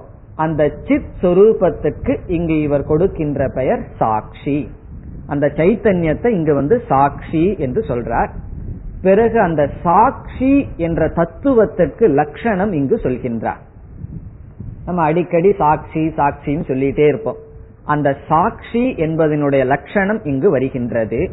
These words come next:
கூறுகின்றார், யக சாட்சி லட்சணக. யக என்றால் எந்த ஒரு சைத்தன்ய தத்துவம் ஆத்மா, சாட்சி லட்சணக.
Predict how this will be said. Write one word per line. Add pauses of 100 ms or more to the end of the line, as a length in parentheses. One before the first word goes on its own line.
(460)
கூறுகின்றார், (1120)
யக (520)
சாட்சி
லட்சணக. (1300)
யக (240)
என்றால்
எந்த
ஒரு
சைத்தன்ய
தத்துவம் (220)
ஆத்மா, (1040)
சாட்சி
லட்சணக.